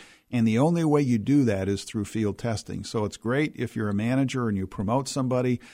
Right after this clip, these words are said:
um, to be able to work with them and say, you know, "Here's some of the skills that you need to learn, but now that you're beginning to learn this stuff, get out there and use it. Find out what works, find out what doesn't work for you. Tweak the wording on it until you get comfortable with it, and then let's measure the results that you're getting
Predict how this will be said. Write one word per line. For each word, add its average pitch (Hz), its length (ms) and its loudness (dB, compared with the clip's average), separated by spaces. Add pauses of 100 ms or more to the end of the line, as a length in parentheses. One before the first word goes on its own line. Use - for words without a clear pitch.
(280)
um, 92 380 -4
to 127 80 -2
be 117 180 4
able 117 180 0
to 107 120 -2
work 131 280 0
with 139 140 -2
them 127 320 2
and 101 180 -2
say, 107 280 -2
you 98 120 -2
know, 95 80 -2
"Here's 151 300 -2
some 143 160 -2
of 131 60 0
the 127 80 0
skills 131 400 -2
that 123 180 -4
you 117 60 -2
need 107 220 0
to 104 100 -4
learn, 120 380 0
but - 140 -4
now 120 220 0
that 139 120 -2
you're 117 100 0
beginning 117 380 0
to 110 100 -6
learn 117 260 0
this 104 140 -2
stuff, 98 260 -6
get 120 140 -2
out 135 160 -2
there 117 140 -2
and 101 120 -2
use 107 240 0
it. - 160 -10
Find 127 260 -2
out 139 160 -4
what 123 200 -2
works, 113 320 0
find 117 260 -2
out 110 100 -2
what 110 200 -4
doesn't 135 340 0
work 107 300 -2
for - 140 -8
you. 98 300 0 (460)
Tweak 190 360 4
the 147 100 2
wording 127 420 4
on 104 160 0
it 104 100 0
until 107 260 0
you 127 140 4
get 123 220 -2
comfortable 110 540 -2
with 98 180 -2
it, 117 140 -2
and 110 160 2
then 117 120 2
let's 131 220 0
measure 147 400 2
the 151 100 0
results 127 560 0
that 120 140 -6
you're 107 160 -2
getting 113 480 0